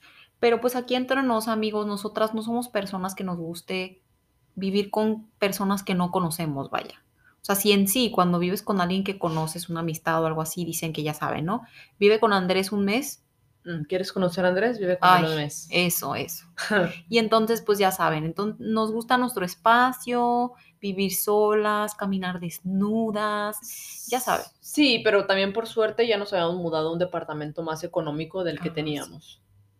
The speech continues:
Speaker 1: Sí, hasta eso no estábamos gastando la millonada,
Speaker 2: Ujú.
Speaker 1: pero, pues, obviamente, sí somos dos personas que ganamos dinero y tenemos dos ingresos.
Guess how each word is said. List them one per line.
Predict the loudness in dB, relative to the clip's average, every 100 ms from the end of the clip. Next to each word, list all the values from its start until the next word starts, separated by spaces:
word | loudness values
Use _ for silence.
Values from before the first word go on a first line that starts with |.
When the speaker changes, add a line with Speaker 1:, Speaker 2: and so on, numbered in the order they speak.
| _ -12
Speaker 1:
Sí, | -8 -8 -8 _
hasta | -10 -2 -2
eso | -2
no | -2 -2 0 -2
estábamos | 2 2 2 0
gastando | -4 -4 -6 -4
la | -2
millonada, | -4 -4 -4 -4 -2
Speaker 2:
Ujú. | 0 0 -2 -6 -14 _ -20 -8
Speaker 1:
pero, | -4 -4
pues, | -4
obviamente, | -2 0 0 -2 -4 -6 -8 -20 _ _ -6
sí | -2 -2
somos | 0 -2 -2
dos | -4
personas | -4 -2 -2 -2 -4
que | -4 -4 -4 -6 _
ganamos | -6 -2 0 0 -2 -6 -8 -16 _ _ -8
dinero | -4 -2 0 -2 -2 -4
y |
tenemos | -6 -4 -4 -4
dos | -6 -4
ingresos. | -2 0 -2 -4 -6